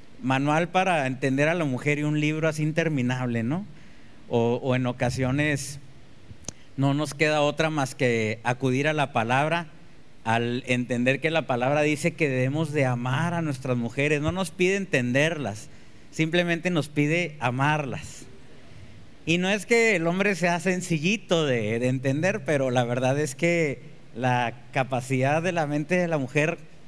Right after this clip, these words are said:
tenemos que reconocerlo, es algo extraordinario.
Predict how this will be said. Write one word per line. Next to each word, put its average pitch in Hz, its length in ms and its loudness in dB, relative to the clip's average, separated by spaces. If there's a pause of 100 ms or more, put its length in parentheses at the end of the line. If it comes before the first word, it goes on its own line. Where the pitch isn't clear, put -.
(180)
tenemos 131 400 0
que 151 100 2
reconocerlo, 135 840 0
es 151 200 2
algo 160 180 -4
extraordinario. 147 800 0